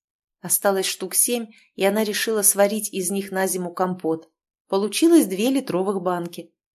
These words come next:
Все это она проделала быстро, готовя ужин и закатывая персики. Утром каждый отправился по своим делам. Владимир в Национальную библиотеку Австрии, Зоя на работу в агентство. Сегодня шеф,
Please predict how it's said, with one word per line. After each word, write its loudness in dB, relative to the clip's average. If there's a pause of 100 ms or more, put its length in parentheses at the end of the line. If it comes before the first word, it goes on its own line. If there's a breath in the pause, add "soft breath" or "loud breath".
Все 0
это 2
она 0
проделала 0
быстро, -2
готовя 0
ужин -2
и -4
закатывая -2
персики. -6 (680)
Утром -2 (240 loud breath)
каждый 6
отправился 2
по -8
своим -2
делам. -2 (520 soft breath)
Владимир 2
в -8
Национальную -2
библиотеку -4
Австрии, -2 (240 loud breath)
Зоя 2
на -4
работу -2
в -4
агентство. -2 (920)
Сегодня 4
шеф, -2